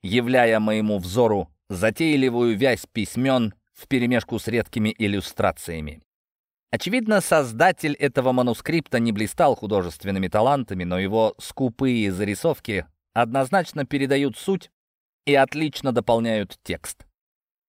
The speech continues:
Я быстро понимаю, что свиток зачарован особой техникой, позволяющей вместить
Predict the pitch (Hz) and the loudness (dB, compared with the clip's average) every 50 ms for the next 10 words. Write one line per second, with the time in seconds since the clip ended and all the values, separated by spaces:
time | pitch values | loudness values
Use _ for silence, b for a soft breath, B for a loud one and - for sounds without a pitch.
0 | _ _ _ _ _ - 95 101 101 117 151 151 - - 143 135 - 131 131 131 | _ _ _ _ _ -2 0 0 2 2 0 -2 0 -2 -2 0 0 -2 0 2
1 | 147 147 139 131 - - 131 117 - 123 120 135 135 143 117 101 101 120 117 - | 2 2 0 0 0 -2 -2 -2 -2 -2 -4 -2 -2 -2 -4 -2 -4 -4 -4 -2
2 | - 120 123 127 123 127 123 120 - - 131 117 123 113 - 139 135 - - 107 | 0 2 2 2 2 2 0 0 0 -2 -2 -2 -2 -2 0 -2 -2 -2 -2 -8
3 | 90 - 90 80 - 87 80 85 98 101 104 104 98 92 - 101 101 90 82 92 | -6 -6 -8 -6 -6 -6 -2 -2 0 2 2 0 0 -4 -6 -6 -6 -4 -4 -4
4 | 104 101 - - - 113 95 - - - | -4 -4 -6 -6 -6 -6 -6 -6 -10 -20